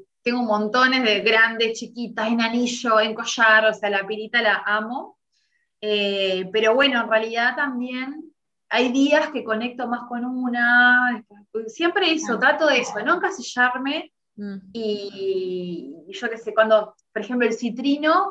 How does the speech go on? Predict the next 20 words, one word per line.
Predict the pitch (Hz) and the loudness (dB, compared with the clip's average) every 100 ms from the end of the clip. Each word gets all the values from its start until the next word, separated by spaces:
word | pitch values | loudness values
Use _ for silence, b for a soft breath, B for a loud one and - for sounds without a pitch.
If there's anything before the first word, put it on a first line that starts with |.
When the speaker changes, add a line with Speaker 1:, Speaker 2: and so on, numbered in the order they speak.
| - | -4
Speaker 1:
te | 208 | 0
da | 226 254 | 2 2
esa | - 208 | 0 -4
luminosidad | 202 196 202 202 - 208 214 | -4 -4 -4 -4 -2 2 2
como | 214 214 196 | 2 -4 -6
de, | 190 180 | -6 -8
del | 202 196 | -8 -8
sol, | - 262 247 240 226 208 | -4 2 4 4 2 -2
de | 202 | -2
la | 190 | 0
luz, | 202 233 226 - | -2 -4 -8 -8
te | 190 | -2
levanta, | 196 214 233 233 220 208 | 4 4 4 0 2 2
como | 196 190 190 | 2 -4 -4
que | 185 180 b b b _ | -6 -6 b b b _
cuando | 208 208 | 0 2
quiero | 208 247 269 | 0 0 0
ya | 262 | -2
estar | - 262 254 | -2 0 0
más | 247 247 254 254 | 0 2 2 0